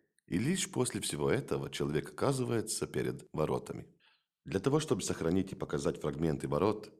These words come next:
создан пока единственный в Латвии объект осмотра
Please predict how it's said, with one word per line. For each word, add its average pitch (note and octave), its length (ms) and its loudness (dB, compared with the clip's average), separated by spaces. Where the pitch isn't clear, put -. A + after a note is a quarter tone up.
создан E2 480 4
пока E2 240 2
единственный D#2 720 4
в C2+ 80 -2
Латвии D#2 380 0
объект C#2+ 320 0
осмотра G#2 580 0